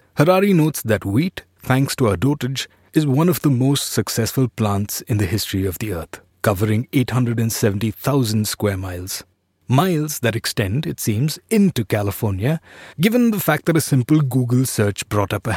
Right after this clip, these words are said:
handful of mills in the area. They too were sold out. It was the twenty-fourth of March.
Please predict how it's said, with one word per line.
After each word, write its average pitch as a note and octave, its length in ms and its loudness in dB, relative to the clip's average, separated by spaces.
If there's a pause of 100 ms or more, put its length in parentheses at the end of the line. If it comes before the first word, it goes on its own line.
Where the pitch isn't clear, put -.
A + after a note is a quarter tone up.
handful B2+ 360 2
of A2 120 0
mills G2+ 380 0
in F#2+ 100 -2
the G#2+ 160 -4
area. F2 400 -8 (880)
They G#3 240 4
too D3+ 340 0 (100)
were A2+ 160 0
sold F#2+ 340 -4
out. - 240 -12 (1300)
It C#3 100 4
was D3+ 180 4
the - 100 -2
twenty-fourth C#3 640 2
of G#2 100 2
March. F#2+ 500 -4